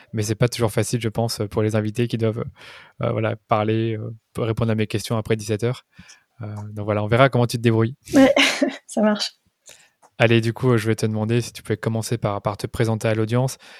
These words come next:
Speaker 1: euh, brièvement, euh, comme tu le souhaites. Euh, et voilà, je te laisse la parole.
Speaker 2: Ouais, ok.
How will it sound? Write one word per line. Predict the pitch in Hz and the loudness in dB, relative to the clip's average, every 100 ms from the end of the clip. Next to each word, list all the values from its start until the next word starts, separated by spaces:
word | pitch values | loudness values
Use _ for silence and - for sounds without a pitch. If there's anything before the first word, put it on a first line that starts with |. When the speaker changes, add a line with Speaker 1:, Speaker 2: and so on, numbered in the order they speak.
| - | -8
Speaker 1:
euh, | 113 104 | -4 -4
brièvement, | 101 123 120 107 113 123 123 104 | 0 4 4 4 2 4 4 2
euh, | |
comme | - 120 117 | 2 0 0
tu | 113 | -4
le | |
souhaites. | - 117 123 - - - - _ 107 | 0 2 0 -2 -20 -20 -20 _ -4
Euh, | 101 98 101 - | -4 -2 -4 -2
et | 110 104 101 | -2 -2 -4
voilà, | 98 95 | -6 -8
je | |
te | - | -6
laisse | 110 113 113 | -4 -4 -6
la | |
parole. | 104 101 104 - _ - | -6 -6 -8 -12 _ 2
Speaker 2:
Ouais, | 220 214 - - | 2 2 -6 0
ok. | 240 - | 0 4